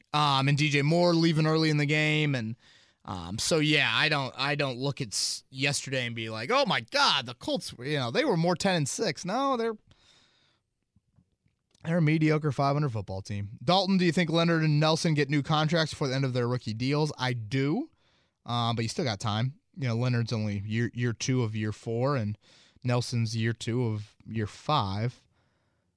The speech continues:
Um, I had one here from Matt. Oh, yeah,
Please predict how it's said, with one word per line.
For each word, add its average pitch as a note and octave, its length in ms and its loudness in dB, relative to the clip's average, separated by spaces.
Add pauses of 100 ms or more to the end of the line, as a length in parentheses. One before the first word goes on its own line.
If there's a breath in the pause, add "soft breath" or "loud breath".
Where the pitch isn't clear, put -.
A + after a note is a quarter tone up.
(160)
Um, A#2+ 760 2 (1000)
I D3+ 120 -2
had C3 100 2
one C3+ 260 0
here E3 200 4
from A2+ 360 -2
Matt. G#2+ 420 -2 (1500)
Oh, C3 200 4
yeah, A#2 260 4